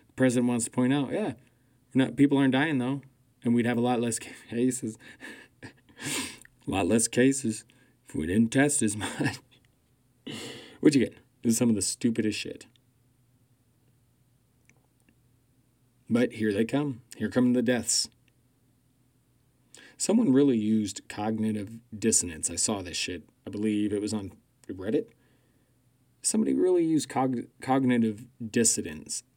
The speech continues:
to e-, explain, basically, they were saying that,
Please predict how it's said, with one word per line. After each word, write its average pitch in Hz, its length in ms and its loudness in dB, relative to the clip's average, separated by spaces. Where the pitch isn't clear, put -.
to - 240 4
e-, - 80 -4
explain, 165 560 -6
basically, 107 640 0
they 143 100 8
were 120 120 4
saying 113 560 2
that, 101 440 -6